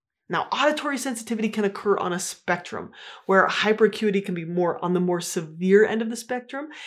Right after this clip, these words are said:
and, like, a dislike of loud noises can be more on the less severe side of the spectrum. Auditory sensitivity can also be associated with sensory differences,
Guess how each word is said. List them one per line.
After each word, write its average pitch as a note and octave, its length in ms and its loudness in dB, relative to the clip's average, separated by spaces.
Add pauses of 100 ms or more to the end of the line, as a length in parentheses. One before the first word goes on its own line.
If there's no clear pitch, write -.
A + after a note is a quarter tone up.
(100)
and, C#4 80 -6
like, D#4 120 2
a D4 80 -2 (120)
dislike A3 760 0
of F3 120 -8
loud F#3 440 0
noises F#3+ 500 -2 (260)
can G#3+ 200 4
be G#3 160 2
more F#3 340 0
on F3 160 -4
the F3 100 -4
less F3 460 -4
severe D#3+ 300 -6
side D#3 240 -10
of D#3+ 100 -12
the D#3 80 -14
spectrum. - 640 -12 (640)
Auditory G#3+ 420 2
sensitivity G3+ 520 -2
can G3 140 -4 (120)
also F3 260 0
be F#3+ 140 -2
associated E3 640 -6
with D#3+ 240 -8
sensory G3 580 -4
differences, B3 640 -10